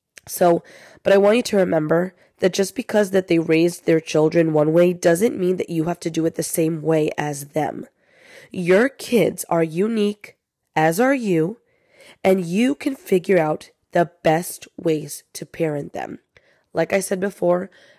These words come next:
nobody knows your kid like you do. Everybody always has a piece of advice, but it doesn't matter because at the end of the day, your bond with your child is special, and no one else can understand that but you.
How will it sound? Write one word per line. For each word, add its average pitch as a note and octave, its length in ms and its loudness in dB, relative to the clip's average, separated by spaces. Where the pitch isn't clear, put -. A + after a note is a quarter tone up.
nobody F3+ 800 0
knows D#3 380 -4
your A#3 160 -2
kid F3+ 440 -4
like D3+ 300 -10
you D3+ 140 -6
do. E3+ 360 -10
Everybody G3+ 460 2
always G3 280 2
has G#3+ 140 -2
a G3+ 60 -8
piece F#3+ 240 -6
of F#3+ 120 -4
advice, F3 600 -6
but D#3+ 160 2
it D#3 180 2
doesn't E3+ 400 2
matter F3 300 2
because E3+ 320 -8
at D3+ 120 -10
the - 120 -12
end E3+ 160 0
of G3 60 -2
the A3 80 -2
day, F3 280 2
your E3+ 220 0
bond F3+ 260 -2
with G3+ 140 -8
your A3 80 0
child E3+ 340 -4
is C#3+ 100 -8
special, - 580 -8
and D#3+ 160 -6
no F3 140 6
one G3 180 2
else F#3 180 2
can D#3 180 -4
understand D#3+ 540 -2
that D#3 240 -6
but D#3+ 200 -2
you. - 320 -8